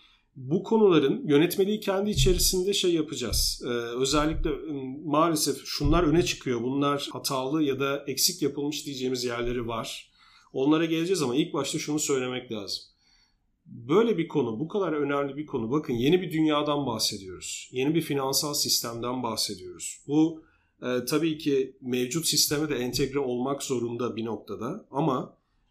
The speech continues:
yeni ile mevcut arasında bir köprü olmalı. Yani bir bağ olmalı. Yeni kendi içinde yeni kalmalı, mevcut da kendi içinde mevcut kalmalı. Ama ikisi de uyumlu çalışabilmeli.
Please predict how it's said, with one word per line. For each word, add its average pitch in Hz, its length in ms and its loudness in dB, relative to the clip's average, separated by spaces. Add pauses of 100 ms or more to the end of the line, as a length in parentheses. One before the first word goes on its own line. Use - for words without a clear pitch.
(140)
yeni 139 480 4
ile 175 160 4
mevcut 135 380 0
arasında 160 500 0
bir 165 100 -8
köprü 147 360 0
olmalı. 107 560 -2 (260)
Yani 117 300 -2
bir 147 160 2
bağ 147 240 2
olmalı. 120 600 2 (320)
Yeni 143 420 4
kendi 165 340 8
içinde - 360 4
yeni 120 320 4
kalmalı, 180 640 10
mevcut 151 420 2
da 175 100 0
kendi 127 300 2
içinde 160 340 -2
mevcut 143 400 2
kalmalı. 110 400 2
Ama 143 140 2
ikisi 160 340 -4
de 175 40 2
uyumlu 165 380 0
çalışabilmeli. 127 760 -2